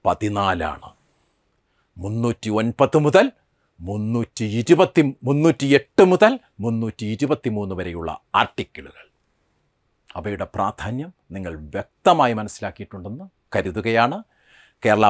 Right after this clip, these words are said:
പബ്ലിക് സർവീസ് കമ്മീഷനെ പറ്റിയുള്ള ആർട്ടിക്കിളുകൾ മുന്നൂറ്റി പതിനഞ്ച് മുതൽ മുന്നൂറ്റി ഇരുപത്തിമൂന്ന് വരെയുള്ളത് നമുക്ക് മറ്റൊരു ക്ലാസ്സിൽ ചർച്ച ചെയ്യാം. അപ്പോൾ ഒരു കാര്യം നമുക്കിവിടെ വ്യക്തമാണ്, ബേസിക് ആയിട്ടുള്ള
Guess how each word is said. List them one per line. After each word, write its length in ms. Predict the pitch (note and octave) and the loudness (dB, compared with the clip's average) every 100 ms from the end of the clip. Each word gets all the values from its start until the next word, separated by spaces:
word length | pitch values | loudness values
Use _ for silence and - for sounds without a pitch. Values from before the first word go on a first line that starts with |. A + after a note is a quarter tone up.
| - | 6
പബ്ലിക് 220 | A#2+ F3 | 4 4
സർവീസ് 260 | D3 B2 - | 2 0 -2
കമ്മീഷനെ 300 | A2 A2 G#2+ G#2 | -4 -6 -8 -8
പറ്റിയുള്ള 240 | G#2 G2 G2 | -6 -4 -4
ആർട്ടിക്കിളുകൾ 440 | - G2+ A#2+ D#3+ G#3 _ _ _ F#2 | -6 -4 -2 -2 -4 _ _ _ -8
മുന്നൂറ്റി 320 | A2+ A2+ A2+ - | -4 -4 -4 2
പതിനഞ്ച് 380 | G#2 A#2+ B2 B2+ | 2 2 -2 -4
മുതൽ 200 | C3 F#3 A#3+ _ E2 | -4 -4 -4 _ -6
മുന്നൂറ്റി 380 | G#2 A2+ A#2 A2+ C3+ | -4 -4 -6 -8 0
ഇരുപത്തിമൂന്ന് 500 | G3 G3 C#3 B2+ A2 | 2 2 0 0 -2
വരെയുള്ളത് 360 | G#2 F#2+ F#2 F#2 F2 | -2 -2 -4 -6 -8
നമുക്ക് 220 | F#2+ E2+ D#2+ | -12 -12 -10
മറ്റൊരു 260 | F2+ D#3+ C#3 | -2 0 2
ക്ലാസ്സിൽ 240 | A2 - - | 0 -2 -2
ചർച്ച 180 | A2 B2 D3 | -4 0 4
ചെയ്യാം. 260 | C#3+ G#3+ C#4 _ _ _ _ _ _ _ _ _ _ _ _ _ _ _ - | 6 6 4 _ _ _ _ _ _ _ _ _ _ _ _ _ _ _ 0
അപ്പോൾ 160 | - B3 F3 | 6 8 8
ഒരു 80 | - | 6
കാര്യം 240 | B2+ A#2 A2 | 2 2 -2
നമുക്കിവിടെ 360 | G#2 - G2 E2+ | -6 -8 -10 -8
വ്യക്തമാണ്, 720 | G2 _ - D#3+ D3+ D#3 F3 A3 A3 _ _ _ _ _ _ _ _ _ _ _ _ _ _ _ _ _ _ _ _ _ G#2 | -8 _ 2 6 8 8 6 2 -4 _ _ _ _ _ _ _ _ _ _ _ _ _ _ _ _ _ _ _ _ _ 6
ബേസിക് 420 | A3+ A#3 C4 A3 F#3+ | 8 8 6 8 6
ആയിട്ടുള്ള 320 | E3+ F3 | 6 4